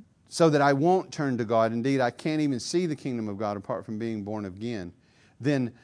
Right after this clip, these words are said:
my salvation is gonna have to be because somebody else made the difference, not me.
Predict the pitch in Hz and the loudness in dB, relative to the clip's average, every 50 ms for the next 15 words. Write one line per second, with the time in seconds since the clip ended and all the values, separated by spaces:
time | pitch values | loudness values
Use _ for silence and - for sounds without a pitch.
0 | _ _ - 139 156 180 185 - 190 156 147 143 147 139 135 - 135 123 127 117 | _ _ -2 0 0 0 0 0 0 0 0 0 -2 -4 -4 -6 -6 -6 -6 -6
1 | 107 143 135 131 127 131 147 - - 131 123 139 135 117 110 - - 123 - - | -6 -6 -6 -6 -6 -6 -8 -8 -10 -8 -6 -6 -6 -6 -8 -8 -8 -10 -8 -6
2 | 151 135 127 127 113 113 127 139 - 98 - 120 110 104 101 95 95 87 95 92 | -6 -2 -2 -2 -2 -2 -4 -4 -4 -6 -8 -6 -6 -6 -6 -8 -8 -10 -10 -12
3 | - - - - - _ _ - - _ _ _ _ _ _ _ _ _ _ _ | -12 -14 -20 -20 -20 _ _ -20 -20 _ _ _ _ _ _ _ _ _ _ _
4 | _ _ _ _ _ _ _ 113 117 101 - 98 110 107 95 82 | _ _ _ _ _ _ _ -10 -10 -10 -10 -10 -10 -10 -12 -14